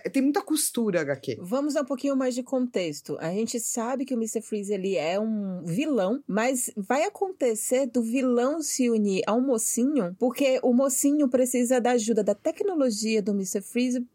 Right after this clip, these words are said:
Speaker 2: pra tentar salvar o, o Alfred. Então, vo-, prim-, você já tem esse primeiro choque, né? Tipo, ah, é um cara que tá tentando lu-, é, sempre combater os,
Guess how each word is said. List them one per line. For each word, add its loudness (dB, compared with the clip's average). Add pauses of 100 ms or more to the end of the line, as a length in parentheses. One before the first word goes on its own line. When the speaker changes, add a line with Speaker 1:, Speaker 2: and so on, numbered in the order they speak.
(160)
Speaker 2:
pra 2
tentar 0
salvar 2
o, 4
o 4
Alfred. 2
Então, 4
vo-, 4
prim-, 4
você 4
já 6
tem 4
esse 0
primeiro 4
choque, 2
né? 4
Tipo, -2
ah, 4
é 2
um -2
cara 2
que -2
tá 0
tentando 2
lu-, 2
é, 2
sempre 0
combater 2
os, 2